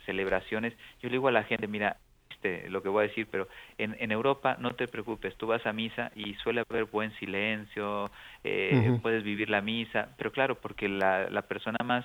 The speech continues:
Speaker 1: más joven a lo mejor tiene cincuenta, sesenta años, ¿no?
Speaker 2: Ujú,
Speaker 1: Estoy hablando
Speaker 2: ujú.
Speaker 1: en general. Entonces no hay niños, pero en cambio, gracias a Dios, todavía vienes aquí en América, no los hay tanto como antes, eso es lo que preocupa, porque también aquí está bajando, eh,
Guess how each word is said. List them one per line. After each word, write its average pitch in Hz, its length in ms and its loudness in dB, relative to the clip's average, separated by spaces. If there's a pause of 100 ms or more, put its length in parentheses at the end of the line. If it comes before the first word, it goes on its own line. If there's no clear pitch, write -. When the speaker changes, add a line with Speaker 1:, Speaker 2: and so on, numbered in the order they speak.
(120)
Speaker 1:
más 113 220 -4
joven 120 300 -2
a 110 40 -2
lo 101 100 -4
mejor 107 260 -6
tiene 117 300 -6
cincuenta, 104 520 -4
sesenta 101 460 -2
años, 131 320 -4
¿no? 117 140 8
Speaker 2:
Ujú, 147 200 6
Speaker 1:
Estoy - 180 0
hablando 123 260 4
Speaker 2:
ujú. - 40 -10
Speaker 1:
en - 40 -8
general. 113 300 2 (520)
Entonces 123 260 -4
no 135 80 -2
hay 131 80 0
niños, 135 400 -8 (220)
pero 107 260 2 (120)
en 107 140 -8
cambio, 123 380 -2
gracias 123 380 2
a 113 60 2
Dios, 120 200 -4
todavía 117 240 0
vienes 120 260 -4
aquí 110 180 -6
en 117 80 -2
América, 117 460 -2 (460)
no 107 240 2
los 147 220 2
hay 117 140 6
tanto 107 340 -2
como 98 240 -4
antes, 98 440 -4
eso - 200 -10
es 107 60 -6
lo 107 100 -4
que 98 100 -6
preocupa, 98 520 -4
porque - 260 -10
también 92 340 -4
aquí 104 180 -6
está 98 200 -6
bajando, 95 540 -2 (420)
eh, 95 320 -2